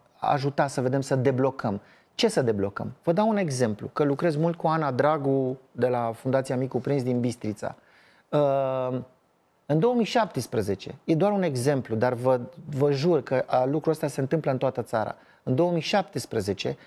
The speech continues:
erau alocați de la stat o sută optzeci de mii de lei, o sumă foarte mică, dar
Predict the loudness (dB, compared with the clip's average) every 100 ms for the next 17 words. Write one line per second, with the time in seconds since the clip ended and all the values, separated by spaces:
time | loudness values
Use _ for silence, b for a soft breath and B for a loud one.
0 | B 0 2 2 0 -2 B B _ 0
1 | 2 0 0 -2 -2 -2 0 0 -4 -2
2 | -2 -2 -20 _ -2 0 2 2 2 0
3 | 2 0 2 0 0 0 0 -4 -8 _
4 | -2 0 0 0 -4 -6 0 0 0 -4
5 | -4 -6 -10 -10 _ _ _ 0 2 2
6 | -4